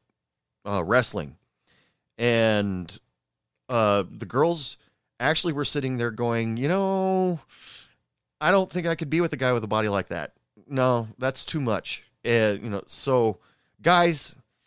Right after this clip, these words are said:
uh, it's okay to be in shape, but don't overdo it. Chicks don't like that. And I'm sorry I call them chicks. But just get twenty to thirty minutes of cardio in. You, you know, you'll be surprised on how much energy that you have.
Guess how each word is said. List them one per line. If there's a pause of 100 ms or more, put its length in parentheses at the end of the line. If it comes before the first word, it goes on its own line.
(440)
uh, (240)
it's
okay
to
be
in
shape, (320)
but
don't
overdo
it. (480)
Chicks
don't
like
that. (320)
And
I'm
sorry
I
call
them
chicks. (880)
But
just
get
twenty
to
thirty
minutes
of
cardio
in.
You,
you
know,
you'll
be
surprised
on
how
much
energy
that
you
have.